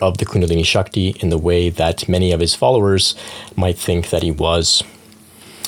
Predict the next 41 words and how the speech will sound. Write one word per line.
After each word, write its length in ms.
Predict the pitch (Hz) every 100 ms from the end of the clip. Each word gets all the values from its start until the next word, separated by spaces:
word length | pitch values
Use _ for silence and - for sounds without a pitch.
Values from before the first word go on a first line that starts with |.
| - - -
I'll 80 | 131
also 220 | 143 139
be 80 | 131
sharing 340 | - 147 135
about 240 | 107 101
why 460 | 95 82 95 127 165
people 240 | 147 127
deny 320 | 104 98 95 101
the 80 |
Kundalini 360 | 95 98 90 85
process. 680 | 101 123 - 101 139 - - - - -
It's 180 | 92 -
got 220 | 110 98
to 80 | 92
do 200 | 92 104
with 360 | 95 95 90 -
the 60 |
patriarchy 680 | - 113 107 107 98 - 101
and 80 | 92
the 60 |
suppression 580 | 85 - - 101 - 95 92
of 160 | 87
the 80 | 82
feminine. 500 | - 104 107 110 117 - - - - - - -
It's 120 | 101
also 220 | 107 120
got 120 | 113
to 60 | 101
do 160 | 104
with 180 | 101 95
people 200 | - 110
finding 360 | - 143 175 180
a 60 |
way 340 | 139 123 127 123
to 200 | 120 117
bypass 1000 | 82 80 104 107 110 - 104 95 92 -
doing 320 | - 95 95
the 120 | 90 -
actual 440 | 92 92 - - 82
healing 360 | 90 85 82
work 360 | 90 110 110